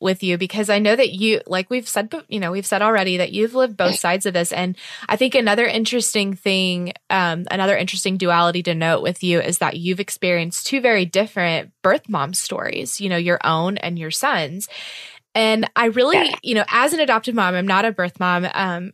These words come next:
Speaker 1: I, I love to bring birth mom stories and really highlight this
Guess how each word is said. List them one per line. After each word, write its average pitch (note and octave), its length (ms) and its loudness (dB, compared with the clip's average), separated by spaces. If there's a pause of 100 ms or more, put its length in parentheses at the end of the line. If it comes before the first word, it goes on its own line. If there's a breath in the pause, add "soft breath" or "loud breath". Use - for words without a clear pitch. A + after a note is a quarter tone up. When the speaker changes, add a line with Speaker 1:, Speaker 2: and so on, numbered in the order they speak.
Speaker 1:
I, F#3 540 0 (100)
I F#3 100 0
love F#3 320 2
to F3 500 0 (640)
bring G3+ 300 0
birth F#3+ 300 2
mom F3+ 240 0
stories F3+ 400 0
and E3 180 -6
really F3 220 2
highlight E3+ 500 0
this F3 260 -6